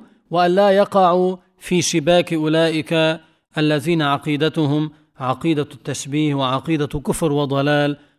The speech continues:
والعياذ بالله تعالى. وأولى شيء أنك تقدم للمسلمين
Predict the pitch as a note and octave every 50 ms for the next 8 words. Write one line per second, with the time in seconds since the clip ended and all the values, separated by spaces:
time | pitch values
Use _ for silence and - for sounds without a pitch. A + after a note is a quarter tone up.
0 | _ _ C#3+ C#3 C3+ C3+ C#3+ C#3 C#3+ D3 C3 A#2+ C#3 C3 C#3 C3+ C3+ C3+ C3 B2+
1 | B2+ B2 - C#3 C3+ C3+ C3+ C3 B2 A#2+ A#2 - - _ _ _ _ _ E3+ G3
2 | A3+ B3+ D4 E4 D#4 D4 C4+ B3+ - - - C#4 C4+ C4+ C4 A#3 - - _ _
3 | _ _ _ _ - F#3 F#3+ F#3 F#3 F3 - - - - G#3 F3+ D#3 E3+ F3 E3+
4 | E3+ E3 E3 E3 D#3+ - - - E3 D#3+ E3 E3+ E3+ E3 E3+ G3